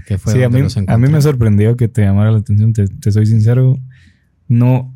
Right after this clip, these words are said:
Speaker 2: no llam-, siento que no llamamos la atención por eso, mas sí es algo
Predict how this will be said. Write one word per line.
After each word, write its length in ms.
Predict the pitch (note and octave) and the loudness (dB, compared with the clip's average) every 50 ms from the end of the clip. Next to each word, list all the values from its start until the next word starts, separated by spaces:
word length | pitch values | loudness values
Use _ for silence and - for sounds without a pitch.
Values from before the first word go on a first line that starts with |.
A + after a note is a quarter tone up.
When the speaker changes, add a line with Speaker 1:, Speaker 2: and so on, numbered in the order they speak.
| - - | -12 -6
Speaker 2:
no 220 | B2+ B2 B2+ C3+ C#3+ | -2 0 0 2 2
llam-, 300 | C#3 C3 C3 B2+ C3 - | 0 0 -2 -4 -6 -8
siento 420 | - - D3+ D#3+ F3+ E3 C#3 A#2 | -4 -2 0 0 0 0 0 0
que 120 | G#2 A2 G#2 | 0 0 0
no 420 | G#2 G#2+ A2+ A#2 A#2 A#2 A#2 A#2 | 2 2 2 2 2 2 2 2
llamamos 360 | A#2 A2+ A2 A#2 A#2+ B2 B2+ B2 | 2 2 2 2 2 2 2 0
la 60 | A#2+ | 0
atención 380 | G2 G#2+ G#2 G2+ G#2 A2 G#2+ G2+ | 0 0 -2 0 0 0 0 0
por 160 | G#2 G#2+ A2 | 0 0 0
eso, 300 | A#2+ C3 D3+ D#3 D3 - _ _ _ _ _ _ _ _ _ _ _ _ _ _ | 0 0 0 -2 -2 -4 _ _ _ _ _ _ _ _ _ _ _ _ _ _
mas 240 | - A#2 A#2 A2 G#2+ | -2 0 0 0 -2
sí 200 | - - B2 B2+ | -2 0 0 0
es 100 | B2 A2+ | 0 0
algo 480 | B2 B2 B2+ B2+ C3 C3 C3 C3 C3 | 0 0 0 2 2 2 0 -2 -6